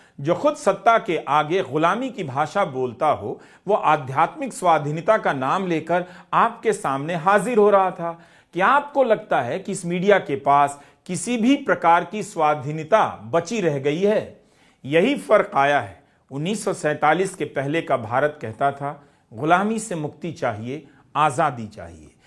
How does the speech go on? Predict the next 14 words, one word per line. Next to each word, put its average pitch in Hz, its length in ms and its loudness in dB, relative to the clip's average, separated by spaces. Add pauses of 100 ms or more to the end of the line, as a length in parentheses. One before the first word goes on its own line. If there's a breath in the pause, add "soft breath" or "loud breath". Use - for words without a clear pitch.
(260 soft breath)
दो 143 160 0
हज़ार 170 260 4
तेईस 175 460 0
के 185 100 -4
भारत 156 420 0
का 147 80 0
मीडिया 143 560 0 (300 loud breath)
है 220 200 2
तो 247 120 2
आजाद 180 400 4
भारत 127 460 -4
का 175 100 2
मीडिया 120 400 -4
ही, 78 280 -12